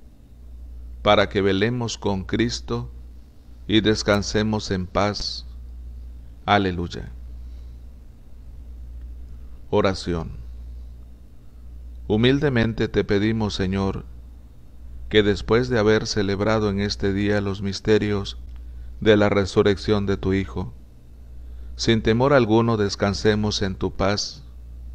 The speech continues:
y mañana nos levantemos alegres, para cantar nuevamente tus alabanzas. Por Cristo nuestro Señor. Amén. El Señor Todopoderoso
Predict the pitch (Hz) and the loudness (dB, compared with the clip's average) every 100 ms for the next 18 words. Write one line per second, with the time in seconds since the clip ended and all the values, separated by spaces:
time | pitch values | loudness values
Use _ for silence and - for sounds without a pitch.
0 | - - - - - - 101 104 101 104 | -14 -14 -14 -16 -16 -2 2 4 4 6
1 | 110 107 101 98 98 98 98 95 107 104 | 4 4 2 0 2 2 2 2 2 2
2 | 92 - 92 95 90 - 98 - - - | 0 0 2 0 -2 -6 -8 -14 -16 -16
3 | - - - - - - - 104 104 98 | -14 -14 -12 -12 -12 -4 4 6 6 2
4 | 98 98 110 110 107 110 101 98 104 107 | 0 2 2 2 2 2 2 2 0 -2
5 | - 101 - 95 101 95 90 98 101 95 | -2 -4 -4 -4 0 0 2 0 -2 -4
6 | 90 - - - - - - - - - | -6 -8 -10 -12 -14 -14 -14 -14 -16 -16
7 | - - - - 107 104 - 110 113 - | -18 -18 -4 4 6 6 2 0 0 0
8 | 104 101 98 - 92 95 90 87 95 92 | 0 0 -2 -2 -4 -2 -2 -2 -2 -4
9 | - - - - - - - - - 98 | -8 -14 -16 -16 -14 -14 -14 -6 0 0
10 | 90 58 - - - - - - - - | 0 -6 -10 -16 -20 -20 -18 -18 -16 -16
11 | - - - - - - - - - - | -16 -14 -14 -12 -14 -14 -14 -16 -18 -20
12 | - - - - - - - - - - | -20 -20 -20 -20 -18 -18 -16 -16 -12 2
13 | 104 101 101 101 107 110 - 107 104 104 | 2 4 2 4 4 4 4 4 6 4
14 | 104 101 98 98 - 101 | 2 2 2 0 -4 -8